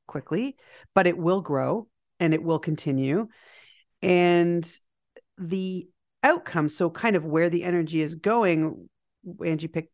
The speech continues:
fifty-three. When she, when the Yao changed, it turns to fifty-three. You add that, uh, mountain is under the tree now and the visual, but things might have feel like to you like it's slowing down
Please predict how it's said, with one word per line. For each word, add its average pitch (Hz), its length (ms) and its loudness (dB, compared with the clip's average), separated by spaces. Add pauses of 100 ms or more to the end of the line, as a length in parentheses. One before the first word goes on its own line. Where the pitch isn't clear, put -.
fifty-three. 214 720 -2
When 170 160 2
she, 165 200 -6
when 156 240 0
the 151 100 2
Yao 165 320 2
changed, 151 440 -4
it - 120 -18
turns 156 320 -2
to - 80 -10
fifty-three. 175 960 -4 (240)
You 185 240 -2
add 175 320 4
that, 156 300 2 (220)
uh, - 160 -10
mountain 170 580 2
is 147 140 -2
under 143 500 -2
the 139 180 0
tree 139 380 -4
now 139 320 0
and 156 340 -4
the 147 60 -4
visual, 143 540 -2 (1080)
but 190 400 2 (720)
things 254 260 4
might 240 300 2
have 214 280 -4
feel 240 240 2
like 214 260 0
to - 140 -8
you 226 200 -2
like 196 180 0
it's 190 160 -6
slowing 185 480 2
down 170 520 0